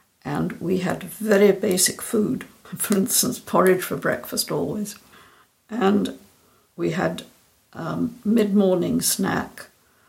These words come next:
then we had lunch and high tea. Whereas my parents not only had breakfast, but they had quite a big lunch and a bigger dinner.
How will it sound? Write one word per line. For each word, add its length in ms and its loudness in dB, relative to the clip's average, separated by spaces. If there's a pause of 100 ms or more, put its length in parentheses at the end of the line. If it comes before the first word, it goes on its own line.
(500)
then 160 -2
we 120 6
had 240 0
lunch 680 0 (380)
and 280 -2
high 300 0
tea. 460 -2 (520)
Whereas 480 6
my 140 0
parents 760 2 (320)
not 160 4
only 280 4
had 340 -4
breakfast, 720 -4 (460)
but 100 -18
they 140 0
had 200 -6
quite 220 -2
a 40 -2
big 340 6
lunch 540 -2 (680)
and 120 -8
a 40 -6
bigger 380 8
dinner. 420 -2